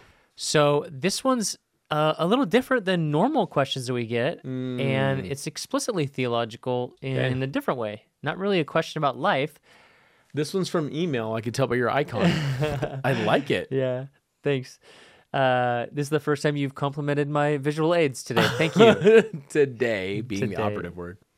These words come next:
Speaker 1: All right. This person says, "I wanna be more theological or thematic.
Speaker 2: Mm.
Speaker 1: Is that possible without going to school?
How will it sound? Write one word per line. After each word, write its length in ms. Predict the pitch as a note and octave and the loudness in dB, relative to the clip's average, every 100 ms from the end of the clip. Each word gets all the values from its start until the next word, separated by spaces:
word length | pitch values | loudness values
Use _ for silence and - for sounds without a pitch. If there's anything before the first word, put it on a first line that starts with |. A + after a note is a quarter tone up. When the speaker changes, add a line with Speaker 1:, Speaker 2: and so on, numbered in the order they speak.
| - - - F3 | -20 -20 -2 4
Speaker 1:
All 80 | |
right. 280 | D#3 C3 B2+ _ _ - | 4 4 -2 _ _ -4
This 180 | D#3+ | -4
person 300 | - G3+ F#3 | 0 0 0
says, 400 | D#3 D3+ C#3+ B2+ - _ - | 0 4 4 2 -4 _ -2
"I 120 | C#3+ | 0
wanna 240 | C#3+ F#3 | 4 2
be 120 | G3 F#3+ | 2 2
more 240 | E3 E3+ | 4 2
theological 960 | - E3 D#3 D3 C3+ B2 - C3 E3+ - | 4 2 4 4 2 0 -2 0 0 0
or 380 | C3+ B2 A2 A2 _ _ _ _ _ _ - | 2 2 0 -4 _ _ _ _ _ _ -6
thematic. 840 | A2+ G#2 G2+ F#2+ F2+ - - - - | -4 -2 -4 -6 -4 -8 -10 -18 -10
Speaker 2:
Mm. 640 | B2 C3 G3+ C#3 G#2+ G#2+ G#2+ - - - - - _ - | -4 -2 -2 -2 -4 -4 -8 -16 -20 -20 -20 -20 _ -2
Speaker 1:
Is 140 | D3 | 2
that 200 | D#3+ E3 | 2 2
possible 460 | - E3+ - G#3+ G3 | 2 2 2 2 4
without 400 | D3+ C3+ C#3+ D#3 | 2 2 0 0
going 240 | C#3+ C#3+ B2+ | 0 0 -2
to 60 | |
school? 680 | - - - B2 G2+ - | -6 -10 -4 -2 -2 -4